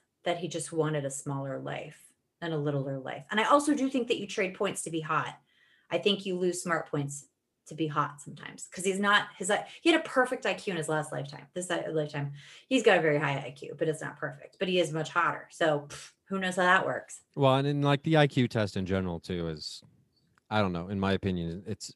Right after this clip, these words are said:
Speaker 2: it's suspect to
Speaker 1: Mm-hmm.
Speaker 2: re-examination anyway. Like, who made the I Q test?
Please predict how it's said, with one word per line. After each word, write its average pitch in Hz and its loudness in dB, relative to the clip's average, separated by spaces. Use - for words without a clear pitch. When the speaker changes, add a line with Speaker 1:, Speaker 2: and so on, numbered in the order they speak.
Speaker 2:
it's - -16
suspect 92 -2
to 90 -2
Speaker 1:
Mm-hmm. - -
Speaker 2:
re-examination 85 -6
anyway. 82 -8
Like, 87 -10
who 139 -2
made 120 0
the 107 -2
I 101 0
Q 98 -8
test? 92 -8